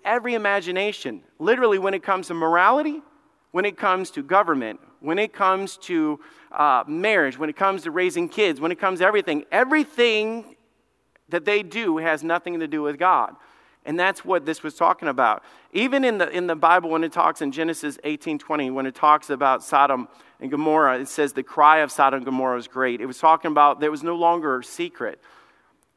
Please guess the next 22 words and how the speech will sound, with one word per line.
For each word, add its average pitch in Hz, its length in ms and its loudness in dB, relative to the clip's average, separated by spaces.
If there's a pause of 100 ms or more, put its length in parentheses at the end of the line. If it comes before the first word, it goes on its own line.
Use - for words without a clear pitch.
(140)
It 180 120 -2
was, 170 220 0
it 180 120 -4
was 175 180 -2
one 170 260 0
th-, 139 320 -16
one 202 220 2
thing 156 340 0
when 151 240 -2
they 156 160 -4
talked 170 280 0
about 156 220 2
how 151 200 4
there's 143 180 -2
shame, 160 420 -4
and 135 100 -6
when 143 100 -4
there's 139 160 -4
shame, 196 420 -2
you 151 120 -4
hide 180 360 -2
it. 110 160 -10